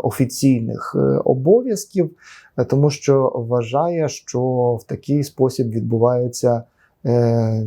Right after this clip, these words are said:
черговий наступ, е, на його індивідуальну свободу. А, м,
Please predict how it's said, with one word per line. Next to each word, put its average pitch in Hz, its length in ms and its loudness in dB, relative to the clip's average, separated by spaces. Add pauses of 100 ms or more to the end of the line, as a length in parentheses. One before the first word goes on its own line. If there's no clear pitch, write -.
черговий 127 500 2
наступ, 120 520 -4 (140)
е, 123 40 -8 (260)
на 113 140 0
його 117 500 0 (300)
індивідуальну 117 800 0
свободу. 120 720 -4 (520)
А, 139 380 2 (220)
м, 123 120 -2